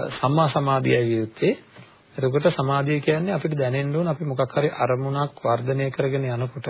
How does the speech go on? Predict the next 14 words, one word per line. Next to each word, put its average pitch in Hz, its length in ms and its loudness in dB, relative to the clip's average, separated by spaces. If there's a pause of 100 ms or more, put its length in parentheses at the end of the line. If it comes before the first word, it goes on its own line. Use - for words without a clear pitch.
(800)
කුමක් 139 300 2
හෝ 151 140 6
අරමුණක් 135 460 2
වර්ධනය 131 420 2
කරගෙන 135 300 0
වර්ධනය 127 420 0
කරගෙන 131 360 0
යනකොට 117 380 -4 (680)
ඒ 139 160 4
වර්ධනය 131 600 4
වෙන 165 200 4 (280)
අරමුණ 143 580 2
තුල 180 220 -2 (840)
ලොකු 127 420 2